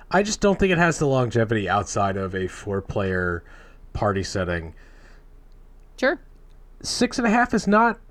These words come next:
Speaker 1: bad. I enjoyed it. I just, it's not something that I would go back to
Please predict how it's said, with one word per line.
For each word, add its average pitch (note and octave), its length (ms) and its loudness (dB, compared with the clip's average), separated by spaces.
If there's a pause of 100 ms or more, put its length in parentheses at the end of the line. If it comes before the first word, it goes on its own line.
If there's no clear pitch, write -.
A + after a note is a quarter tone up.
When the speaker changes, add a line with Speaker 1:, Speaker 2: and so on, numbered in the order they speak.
(300)
Speaker 1:
bad. C#4+ 500 4 (560)
I F#3+ 120 2
enjoyed A3+ 500 2
it. G3+ 200 0
I F#3 160 2
just, F3+ 300 -2 (520)
it's F3 180 -2
not G3+ 260 2
something F#3+ 300 0
that E3 100 2
I E3 80 4
would D#3 300 4
go D3 180 4
back B2 420 0
to G#2 460 -2